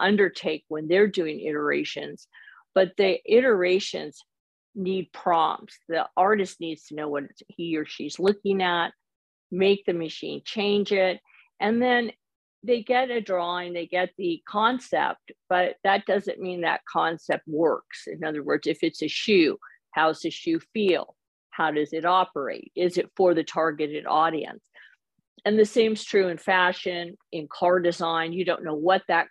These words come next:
how that car drives. You don't know how that car feels, but you're given this rapid prototyping, this iteration that, uh, inspires the artist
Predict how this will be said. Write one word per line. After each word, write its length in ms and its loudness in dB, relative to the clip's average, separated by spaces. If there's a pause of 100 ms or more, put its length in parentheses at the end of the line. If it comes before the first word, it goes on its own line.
(120)
how 280 -2
that 280 -4
car 200 -6
drives. 640 0
You 100 -10
don't 180 -10
know 80 -12 (100)
how 140 -2
that 140 -6 (120)
car 160 -12 (120)
feels, 440 0 (540)
but 160 0
you're 100 2
given 360 4
this 200 -2
rapid 600 2 (240)
prototyping, 920 -2
this 240 -18
iteration 800 -4 (500)
that, 360 2
uh, 300 -2 (120)
inspires 800 0
the 180 -12
artist 520 -14